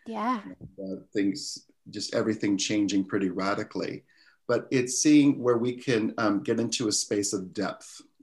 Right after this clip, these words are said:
Speaker 2: and all the things. We're witnessing a period of time on the planet where all the things that are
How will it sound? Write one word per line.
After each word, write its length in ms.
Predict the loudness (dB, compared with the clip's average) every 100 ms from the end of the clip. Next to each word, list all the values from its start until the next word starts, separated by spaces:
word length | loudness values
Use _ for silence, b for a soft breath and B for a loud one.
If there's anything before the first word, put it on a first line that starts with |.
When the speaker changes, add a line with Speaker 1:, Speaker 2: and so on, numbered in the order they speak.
| _ _
Speaker 2:
and 300 | 0 0 0 -8 _ _ _
all 160 | 2 4
the 100 | 2
things. 400 | 2 0 0 0
We're 120 | 0
witnessing 480 | 2 2 2 0 0
a 40 |
period 240 | 0 0 0
of 120 | -2
time 180 | 0 0
on 80 | 0
the 60 |
planet 400 | -4 -4 -2 0
where 160 | 0 -4 -2
all 280 | 2 2 0
the 80 | -4
things 460 | -4 -2 0 -2 -2
that 180 | -2
are 300 | -2 -2 -4